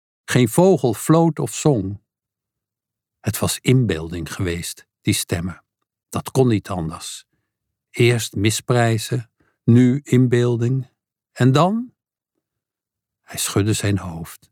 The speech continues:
en draaide de spiegel om. "Ik weet zo langzamerhand wel dat ik de egel ben," dacht hij. Het was een mooie dag in het begin van de zomer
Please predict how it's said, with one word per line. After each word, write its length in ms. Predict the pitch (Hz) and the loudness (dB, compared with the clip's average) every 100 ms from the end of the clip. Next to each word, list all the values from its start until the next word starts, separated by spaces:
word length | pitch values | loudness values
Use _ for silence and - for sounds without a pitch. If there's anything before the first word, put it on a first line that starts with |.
| _ _ - | _ _ -2
en 140 | 104 | 0
draaide 380 | 92 104 101 92 | 2 0 -2 -4
de 140 | 90 | -4
spiegel 480 | - - 123 - 117 | -4 -2 -2 0 0
om. 420 | 107 87 82 _ _ _ _ _ _ - | 0 -2 -6 _ _ _ _ _ _ -2
"Ik 220 | 139 - | -2 0
weet 260 | 131 139 | 0 0
zo 140 | - 95 | -2 -6
langzamerhand 580 | 87 87 - 87 90 - | -6 -8 -4 -4 -6 -6
wel 220 | 92 90 | -6 -4
dat 180 | 92 - | -6 -4
ik 160 | 104 | -4
de 100 | - | -2
egel 360 | 101 95 - 92 | -2 -4 -2 -4
ben," 360 | 90 82 95 _ _ _ | -4 -6 -8 _ _ _
dacht 260 | - 95 - | -6 -6 -4
hij. 300 | 95 87 95 _ _ _ _ _ _ _ _ _ _ | -8 -8 -16 _ _ _ _ _ _ _ _ _ _
Het 160 | 104 | -6
was 160 | - 98 | -2 -2
een 100 | 87 | 0
mooie 360 | 92 113 123 104 | 2 4 2 2
dag 460 | 113 98 - - | 0 -2 -6 -18
in 160 | - 85 | -8 -6
het 140 | 87 | -4
begin 340 | - - 107 117 | -4 0 2 2
van 160 | - | -2
de 80 | 113 | -2
zomer 540 | 104 120 120 92 80 | 0 0 0 -2 -6